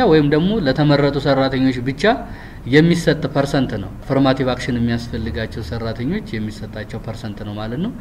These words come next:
እንደ ድጋፍ ነው የሚቆጠር ወይም ደግሞ እንደ ሳፖርተር ይቆጠራል ማለት ነው። ፔንሽን ኮንትሪቢዩሽን ያው ጡረታ ነው። አንዳንድ ተቋማት ላይ አስራ አንድ ፐርሰንት የጡረታ ይቆረጣል።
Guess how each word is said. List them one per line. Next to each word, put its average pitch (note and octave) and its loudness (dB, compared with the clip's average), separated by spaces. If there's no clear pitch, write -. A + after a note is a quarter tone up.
እንደ A2+ -6
ድጋፍ B2 0
ነው G#2+ -6
የሚቆጠር G2+ -10
ወይም G#2+ -6
ደግሞ A#2+ -4
እንደ A2 -4
ሳፖርተር B2 -4
ይቆጠራል G#2+ -10
ማለት B2 -2
ነው። A#3+ -2
ፔንሽን G3 4
ኮንትሪቢዩሽን G3 4
ያው C#3 4
ጡረታ D#3+ 4
ነው። G#2 -2
አንዳንድ F3+ 4
ተቋማት F3+ 6
ላይ C4 8
አስራ D#3+ 4
አንድ D3+ 6
ፐርሰንት C3+ 0
የጡረታ A#2+ -2
ይቆረጣል። B2+ 0